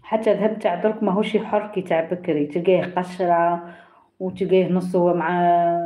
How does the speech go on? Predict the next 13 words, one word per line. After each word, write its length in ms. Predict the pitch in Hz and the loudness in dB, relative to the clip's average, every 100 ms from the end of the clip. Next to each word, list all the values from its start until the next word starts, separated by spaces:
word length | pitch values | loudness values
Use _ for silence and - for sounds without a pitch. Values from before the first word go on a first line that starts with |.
| 339 - - | -6 -14 -20
يخلطوا 420 | 196 - 190 185 | -16 -6 -6 -6
فيه 180 | 175 185 | -2 -2
المعادن 520 | 170 175 175 180 175 | 2 0 0 -2 -6
بزاف، 500 | 165 165 190 190 190 | -8 -8 2 2 2
يحطوا 300 | 175 180 180 | -4 -14 -12
فيه 180 | 175 180 | -8 -6
النيكل 460 | 175 180 180 180 170 | -4 -4 -4 -6 -12
بزاف. 560 | 165 165 180 196 190 185 - - - - | -12 -4 2 4 2 -2 -18 -20 -20 -10
أنا 160 | 202 190 | -4 -2
عندي، 520 | 180 208 196 185 180 | -2 -2 2 4 4
آه، 460 | 175 170 165 170 175 - - _ _ _ _ 175 | 4 4 4 0 -6 -18 -20 _ _ _ _ -2
لحمي 380 | 196 - 208 | -2 0 -2
حساس، 840 | - 175 - 202 185 160 - - | -2 -8 0 2 2 0 -6 -20